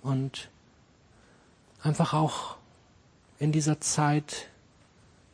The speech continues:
Gott noch mal eine Antwort geben. Wisst ihr, die Predigt ist einfach dazu gedacht, dass wir ganz ehrlich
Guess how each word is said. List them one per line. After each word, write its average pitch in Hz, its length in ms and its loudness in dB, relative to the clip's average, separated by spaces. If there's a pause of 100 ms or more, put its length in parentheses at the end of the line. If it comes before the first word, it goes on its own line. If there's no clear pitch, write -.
Gott 156 240 4
noch 131 140 0
mal 147 180 2
eine 147 180 2
Antwort 135 440 -2
geben. 92 300 -8 (1800)
Wisst - 160 -2
ihr, 160 80 4
die 156 100 4
Predigt 165 500 4
ist - 400 -2 (520)
einfach 135 320 0
dazu 160 300 0
gedacht, 147 440 0
dass - 200 -4
wir 131 360 2 (840)
ganz 147 340 0
ehrlich 139 840 0